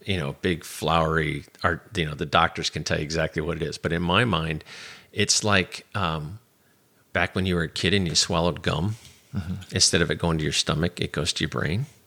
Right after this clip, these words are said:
Speaker 1: And they're called amyloids.
Speaker 2: Mm-hmm.
Speaker 1: And they're, it's a very sticky substance that the brain, typically a healthy brain, can combat that.
Speaker 2: Mm-hmm.
Speaker 1: But an unhealthy brain, those sticky amyloids attach and grow,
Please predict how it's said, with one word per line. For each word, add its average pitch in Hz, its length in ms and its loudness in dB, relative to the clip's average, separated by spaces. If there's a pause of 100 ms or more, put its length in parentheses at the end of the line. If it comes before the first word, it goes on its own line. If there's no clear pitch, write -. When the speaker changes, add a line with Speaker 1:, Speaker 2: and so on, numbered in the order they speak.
(520)
Speaker 1:
And 90 180 2
they're 80 60 4
called 78 440 2 (220)
amyloids. 117 760 2
Speaker 2:
Mm-hmm. - 460 -8
Speaker 1:
And 95 140 4
they're, 87 140 4
it's - 220 -2
a 90 60 2
very 95 220 6
sticky - 480 0
substance - 640 2
that - 320 -2
the 76 80 2
brain, 87 460 4 (520)
typically - 540 2
a 76 40 4
healthy - 400 2
brain, 80 520 4 (460)
can 85 220 2
combat 78 520 0
that. - 260 -6 (480)
Speaker 2:
Mm-hmm. 90 240 -6
Speaker 1:
But 78 140 2
an 80 180 -2
unhealthy 117 480 2
brain, 76 540 2 (480)
those 76 180 4
sticky 92 720 2 (160)
amyloids 80 800 2 (280)
attach 85 720 -2
and 92 160 -4
grow, 76 300 0